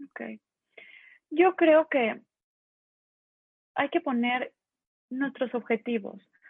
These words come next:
¿Cuáles son los más importantes? O sea, el problema es que nuestra preocupación por el físico nos aleje de otros objetivos más importantes. Entonces, realmente, ¿a qué queremos dedicar nuestro tiempo? ¿A qué queremos dedicar nuestro dinero?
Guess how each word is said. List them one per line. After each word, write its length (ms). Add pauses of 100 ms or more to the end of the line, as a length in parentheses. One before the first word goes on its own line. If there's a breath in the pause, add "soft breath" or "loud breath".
(500 loud breath)
¿Cuáles 320
son 180
los 120
más 200
importantes? 680
O 80
sea, 100
el 60
problema 560
es 140
que 100
nuestra 300
preocupación 560
por 180
el 200
físico 720
nos 280
aleje 360
de 120
otros 280
objetivos 520
más 220
importantes. 640 (500 loud breath)
Entonces, 520 (420 loud breath)
realmente, 640
¿a 140
qué 120
queremos 320
dedicar 360
nuestro 400
tiempo? 480 (280 loud breath)
¿A 120
qué 140
queremos 340
dedicar 400
nuestro 320
dinero? 520